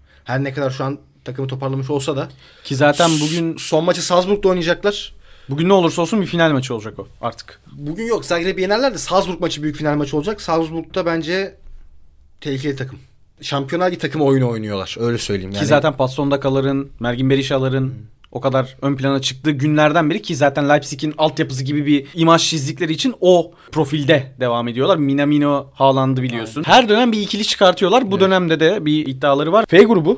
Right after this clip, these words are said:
Speaker 2: Celtic, Shakhtar, Real, Leipzig. Burada tek bir favorimiz var. Real ama şu an mesela Leipzig'e karşı gerideler. Ee, burada ikincilik mücadelesi Leipzig hayati bir üç puana doğru
Speaker 1: Doğru
Speaker 2: gidiyor.
Speaker 1: gidiyor.
Speaker 2: İki sıfır önde. Shakhtar da Celtic'le oynuyor.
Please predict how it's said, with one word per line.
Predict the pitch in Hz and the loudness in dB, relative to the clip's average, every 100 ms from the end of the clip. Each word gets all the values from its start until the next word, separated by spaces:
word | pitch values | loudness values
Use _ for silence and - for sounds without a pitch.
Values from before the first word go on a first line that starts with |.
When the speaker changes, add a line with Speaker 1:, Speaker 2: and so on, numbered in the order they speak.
| - | 2
Speaker 2:
Celtic, | 156 151 165 | 2 2 0
Shakhtar, | 180 165 175 175 - - 127 | -2 0 0 -2 -4 -8 2
Real, | 151 147 - - - - - 135 | 6 6 2 -12 -20 -20 -4 2
Leipzig. | 139 135 - | 2 0 -6
Burada | 160 165 | -4 0
tek | 185 175 | 0 -2
bir | 135 | -2
favorimiz | 135 120 113 110 | -2 -2 -4 -6
var. | 139 - - - - - - - - 131 | -6 -6 -16 -20 -20 -20 -20 -20 -6 2
Real | 151 202 | 4 4
ama | 170 190 - - | 2 0 -4 -4
şu | 165 | 0
an | 160 | 2
mesela | 165 190 185 | 4 4 6
Leipzig'e | 180 - 196 196 | 4 0 0 0
karşı | 175 170 208 | 0 0 -2
gerideler. | 143 151 175 202 233 - - - - - | -2 0 2 0 0 -6 -20 -20 -20 -2
Ee, | 131 139 151 | 4 4 4
burada | 180 220 | 4 4
ikincilik | - 147 170 180 220 | 4 -2 -2 0 -2
mücadelesi | 202 165 165 170 | 0 2 2 2
Leipzig | 175 165 202 - | 2 2 -2 -4
hayati | - 151 165 160 | 4 8 8 6
bir | 190 | -2
üç | 165 - | -6 -4
puana | 156 151 | -2 -2
doğru | 233 - - | -4 -8 -6
Speaker 1:
Doğru | 143 147 | -2 0
Speaker 2:
gidiyor. | 151 208 | 0 -2
Speaker 1:
gidiyor. | 147 208 | -2 -2
Speaker 2:
İki | |
sıfır | 196 - 139 | -4 -2 0
önde. | 131 202 262 | 2 0 -2
Shakhtar | 135 175 - 165 | -2 -2 0 -2
da | 185 | 0
Celtic'le | 170 170 160 147 | 2 0 0 0
oynuyor. | 147 220 | 0 0